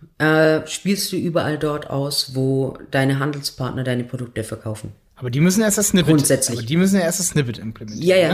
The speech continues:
Speaker 2: ne?
Speaker 1: genau,
Speaker 2: Genau.
Speaker 1: genau, natürlich. Da, da, wo, da, wo Händler mit einem aktiven, ähm, Loadbee-Add-on eben, äh, deine Produkte verkaufen,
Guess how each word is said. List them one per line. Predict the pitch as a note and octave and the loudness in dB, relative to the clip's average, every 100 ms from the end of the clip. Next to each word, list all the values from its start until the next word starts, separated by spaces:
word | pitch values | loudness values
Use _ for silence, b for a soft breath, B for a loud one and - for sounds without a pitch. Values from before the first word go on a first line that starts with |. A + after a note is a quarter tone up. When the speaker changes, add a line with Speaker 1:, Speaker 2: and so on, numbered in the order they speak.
| B3+ | 2
Speaker 2:
ne? | |
Speaker 1:
genau, | G#3 F3+ D#3+ | 4 4 4
Speaker 2:
Genau. | D3 - | 2 2
Speaker 1:
genau, | D#3+ D#3 | 4 4
natürlich. | D3 D3 D3 C#3 - | 2 2 0 0 2
Da, | D#3 D#3 - | 0 0 0
da, | D#3 C#3+ | 0 2
wo, | C#3 C#3+ | 0 -2
da, | C3 A#2+ D3+ C#3+ | -4 0 2 4
wo | C#3+ | 2
Händler | C#3+ D#3+ E3 D#3+ | 2 2 2 2
mit | D3+ C3+ | 2 0
einem | C#3+ C#3 C#3 | 2 2 2
aktiven, | C3 C3+ - C#3+ C3 C3 C3 | 0 -6 -6 -2 0 0 -2
ähm, | C3 C3 B2 A#2+ A#2+ B B B | -2 0 0 -4 -10 B B B
Loadbee-Add-on | D#3+ E3+ D3+ F#2 C#3 C3+ C3+ C3 - | 2 2 -2 0 0 0 -4 -6 -8
eben, | C3+ C3 B2 - - | -4 -2 -2 -6 -6
äh, | B2+ A#2+ | -4 -4
deine | A#2+ B2 A#2+ | -4 -4 -4
Produkte | C#3+ E3+ E3+ | -4 -4 -6
verkaufen, | E3 C#3 C#3+ C#3+ C#3+ | -8 -4 -4 -2 -4